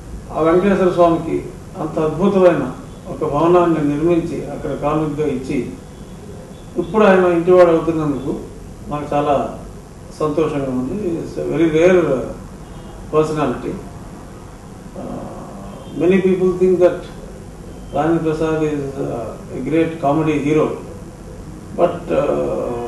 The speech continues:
మీరు ఎర్ర మందారం సినిమా చూస్తే రాజేంద్ర ప్రసాద్ ఏడిపించేస్తాడు.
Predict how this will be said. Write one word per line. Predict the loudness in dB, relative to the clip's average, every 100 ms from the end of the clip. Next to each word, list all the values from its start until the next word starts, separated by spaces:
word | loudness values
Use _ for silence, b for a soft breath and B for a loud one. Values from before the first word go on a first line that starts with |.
| -8 -8 -10 -12 -12 -14 -14 -14 -14 -14 -6
మీరు | 0 2
ఎర్ర | 4 6 8
మందారం | 8 8 10 8 6
సినిమా | 4 4 4
చూస్తే | 2 2 2
రాజేంద్ర | 4 4 2
ప్రసాద్ | 0 0 0 0
ఏడిపించేస్తాడు. | 0 2 2 2 0 -4 -6